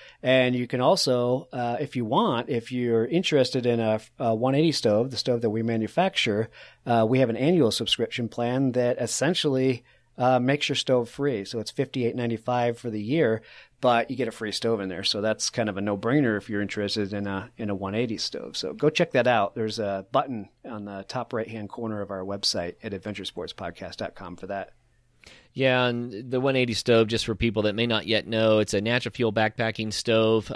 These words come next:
Speaker 2: a very light stove. You don't have to carry fuel. You don't have to buy fuel. You don't have to think about the environmental impacts that that fuel,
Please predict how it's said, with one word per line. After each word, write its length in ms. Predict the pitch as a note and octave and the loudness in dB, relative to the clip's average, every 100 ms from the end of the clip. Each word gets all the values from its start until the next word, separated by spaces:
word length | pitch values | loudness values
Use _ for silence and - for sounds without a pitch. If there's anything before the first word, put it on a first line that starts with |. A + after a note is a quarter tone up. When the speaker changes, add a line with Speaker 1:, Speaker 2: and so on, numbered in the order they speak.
| - | -4
Speaker 2:
a 260 | F#2 F#2 | 0 0
very 280 | F2+ A#2+ C3 | 0 2 2
light 320 | A#2 A#2 A#2+ | 4 2 0
stove. 540 | - A#2+ A2+ A2+ A2 - _ _ _ _ | -6 -2 2 2 0 -6 _ _ _ _
You 80 | - | -6
don't 140 | A2 A2 | -2 -2
have 120 | G#2+ | -4
to 60 | |
carry 320 | - A#2 A2+ G#2+ | -2 0 0 0
fuel. 360 | A#2 A2+ A2 | 0 2 2
You 60 | G#2 | 2
don't 100 | G2 | 0
have 60 | |
to 80 | G2 | -2
buy 260 | F2+ F#2+ G2 | 0 0 0
fuel. 300 | - G#2 G2+ | 0 0 0
You 60 | |
don't 180 | G2 F#2+ | 0 -2
have 140 | G2 - | -4 -2
to 260 | F#2+ F#2 - - _ _ - | 0 0 -4 -20 _ _ -2
think 200 | A2+ G#2+ | 0 2
about 160 | G#2 | 0
the 80 | G2+ | 0
environmental 420 | G#2+ G#2+ G#2 G#2 | 0 2 0 -2
impacts 640 | A#2+ C#3 B2 G2 F2 F2 - | -2 0 0 0 0 -4 -10
that 160 | F#2 | -8
that 220 | F#2+ E2+ - | -4 -4 -4
fuel, 400 | G2 F#2 F2 | -4 -2 -2